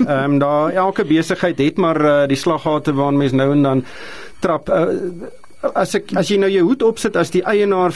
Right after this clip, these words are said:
Speaker 2: van hierdie Cash Converters tak in Woodmead, wat is die grootste probleem wat jy op 'n daaglikse grondslag, ehm, in die besigheid het?
Speaker 1: Ehm,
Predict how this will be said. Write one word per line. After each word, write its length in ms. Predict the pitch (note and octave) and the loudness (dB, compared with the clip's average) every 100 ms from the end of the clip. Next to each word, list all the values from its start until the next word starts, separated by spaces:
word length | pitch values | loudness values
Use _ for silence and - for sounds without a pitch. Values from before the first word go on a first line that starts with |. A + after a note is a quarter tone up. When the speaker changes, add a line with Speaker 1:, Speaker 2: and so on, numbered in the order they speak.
| - | -2
Speaker 2:
van 400 | F#3+ E3+ D#3+ C#3 A2 | 0 4 4 2 2
hierdie 480 | C3 D3+ D3 C#3 - | 2 4 4 0 0
Cash 220 | D#3 C#3 | -2 0
Converters 480 | D#3 C3+ C3 C3+ C3 | 0 2 2 -2 -4
tak 180 | C3+ C3 | -4 0
in 120 | C3+ A#2+ | 2 2
Woodmead, 400 | B2+ B2+ A#2+ A2 | 2 2 0 -2
wat 160 | G3 | -2
is 160 | D#4 - | -2 0
die 80 | B3+ | -2
grootste 500 | - G#3 G#3 G3+ G3 | -2 0 0 0 -2
probleem 600 | F3 C#3+ B2 C#3+ D3 C#3 | 0 2 2 4 4 2
wat 180 | C3 - | 0 0
jy 240 | C3 C3 | 2 2
op 180 | B2+ A#2+ | 0 -2
'n 100 | B2 | -2
daaglikse 560 | G#2+ A2 A#2+ C#3+ - C3 | 0 -2 -2 -4 -2 -4
grondslag, 800 | - B2+ A#2 - A#2 G#2 - - | 0 0 0 0 -2 -2 -10 -8
ehm, 400 | G#2+ A#2 A2+ A2+ | -4 -2 -2 0
in 80 | B2+ | 0
die 120 | A#2 | 2
besigheid 460 | G#2+ G#2+ A2 G#2+ F2 | 0 -2 -4 -6 -6
het? 240 | E2+ - - - - - - - - - - - - | -10 -12 -18 -20 -20 -20 -20 -20 -20 -20 -18 -20 -6
Speaker 1:
Ehm, 200 | B3 C4 | 0 2